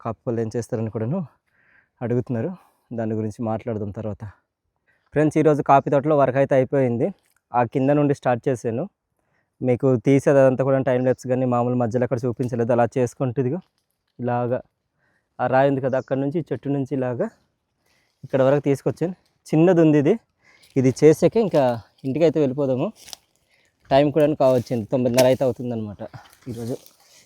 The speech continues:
ఫ్రెండ్స్, కాఫీ తోటలో వర్క్ అయితే అయిపోయింది, ఇంకా ఇంటికి అయితే బయలుదేరాము.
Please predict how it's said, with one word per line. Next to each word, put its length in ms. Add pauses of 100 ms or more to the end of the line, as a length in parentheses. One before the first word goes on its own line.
(3250)
ఫ్రెండ్స్, 260
కాఫీ 260
తోటలో 300
వర్క్ 200
అయితే 180
అయిపోయింది, 400 (300)
ఇంకా 120 (120)
ఇంటికి 200
అయితే 180
బయలుదేరాము. 480